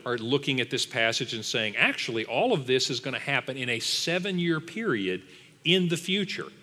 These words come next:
Some futurists think, like, in our very near future,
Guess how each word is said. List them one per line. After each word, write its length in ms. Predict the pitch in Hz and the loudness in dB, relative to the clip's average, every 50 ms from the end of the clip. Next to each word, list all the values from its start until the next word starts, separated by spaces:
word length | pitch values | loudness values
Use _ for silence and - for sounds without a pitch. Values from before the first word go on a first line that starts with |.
| - - - - - | -20 -20 -20 -18 -10
Some 280 | - - - 151 196 180 | -6 0 0 0 0 0
futurists 560 | - 170 147 135 147 - 143 123 110 - - | 0 0 0 0 0 -2 -2 -2 -2 -2 -4
think, 260 | - 123 120 120 - | -2 -2 -4 -4 -4
like, 240 | 113 107 98 92 - - - - - - - | -4 -2 -2 -2 -4 -6 -20 -20 -18 -12 -8
in 100 | 107 98 | -6 -4
our 140 | 92 92 | -4 -4
very 260 | 87 113 123 113 107 95 | -2 -2 -2 -2 -2 0
near 280 | 113 156 233 247 139 | 0 2 4 2 2
future, 480 | - - - 90 80 - - 87 - | 0 0 -6 -6 -6 -8 -10 -12 -12